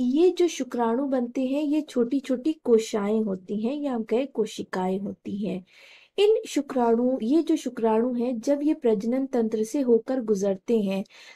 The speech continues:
तो वहां उन्हें मिलती हैं कौन? तीन ग्रंथियां।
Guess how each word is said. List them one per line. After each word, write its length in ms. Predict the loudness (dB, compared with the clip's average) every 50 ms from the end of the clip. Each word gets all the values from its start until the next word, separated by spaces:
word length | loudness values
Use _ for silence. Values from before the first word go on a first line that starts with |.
| _ _ 2
तो 100 | 2 4
वहां 460 | 4 2 0 0 -2 -2 -4 -4 -4 -4 -2
उन्हें 200 | -2 0 0 0
मिलती 500 | 2 2 2 2 0 0 -2 -2 -2 -2
हैं 220 | -2 -2 -4 -4 -6 -4 -2
कौन? 280 | 0 0 0 -2 -6 -10 _ -2
तीन 300 | -2 0 0 -2 -4 -6
ग्रंथियां। 760 | 0 0 2 2 2 0 -4 -4 -6 -4 -4 -2 -2 -2 -4